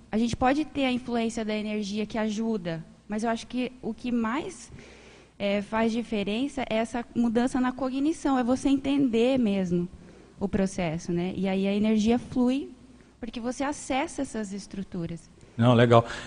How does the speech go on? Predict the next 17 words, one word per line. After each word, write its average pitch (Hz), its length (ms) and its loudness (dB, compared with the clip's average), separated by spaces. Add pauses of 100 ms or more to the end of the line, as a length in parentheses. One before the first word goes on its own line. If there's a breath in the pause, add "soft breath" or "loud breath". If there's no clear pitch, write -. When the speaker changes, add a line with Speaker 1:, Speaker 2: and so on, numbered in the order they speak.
Speaker 2:
Você - 160 4
me 247 80 10
fez, 139 260 12
você 131 140 12
tava 127 240 12
falando 117 340 8
aí, 135 200 10
me 110 140 10
fez 117 240 6
lembrar 117 260 8
um 110 100 8
livro 120 280 6
que - 140 0
eu 107 240 6
recomendo 117 640 6
a - 20 8
leitura, 113 580 2